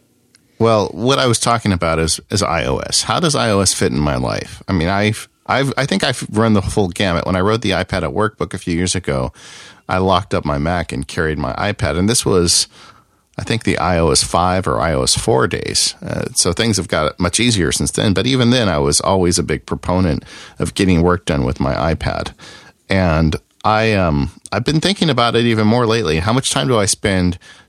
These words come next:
trying to make it work versus just having it naturally work? And I'm trying to kind of refocus what I do with the iPad.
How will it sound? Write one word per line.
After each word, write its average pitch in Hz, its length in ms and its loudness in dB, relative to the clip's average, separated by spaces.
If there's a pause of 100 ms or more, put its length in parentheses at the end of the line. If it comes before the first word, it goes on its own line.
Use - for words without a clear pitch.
trying 123 360 4
to 110 80 0
make 87 260 0
it - 140 -6
work 62 460 -8 (100)
versus 82 600 0 (100)
just - 260 0
having 90 260 0
it 73 160 -2
naturally 104 600 -2
work? 127 460 -4 (500)
And 104 100 0
I'm 104 100 0
trying 127 400 0
to 90 300 4 (100)
kind - 160 -2
of 87 260 -2 (240)
refocus 104 760 0
what 101 300 2
I 82 100 2
do 82 260 0
with 62 200 -2
the 67 100 -4
iPad. - 460 -10